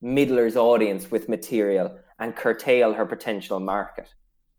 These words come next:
Uh, and this case was brought up in, in, in, uh, similar, um, uh, similar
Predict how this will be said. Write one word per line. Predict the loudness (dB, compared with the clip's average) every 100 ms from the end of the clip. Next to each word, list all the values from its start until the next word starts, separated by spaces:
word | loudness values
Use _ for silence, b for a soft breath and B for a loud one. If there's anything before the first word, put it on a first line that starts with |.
| -4
Uh, | 0 2 2
and | 2
this | 2 2
case | 4 2 4
was | -2
brought | -2 4 4 4
up | 0 -2
in, | -6
in, | -6 -8 -6
in, | -8 -8 -10 -6
uh, | -4 -4
similar, | -6 -2 0 2 0 0 -6 _ _ -2
um, | 2 2 2 0 -2 -4 -8 -14 _ _ _ _ -20 -20 _ _ -2
uh, | 2 2
similar | 0 2 4 4 2 -2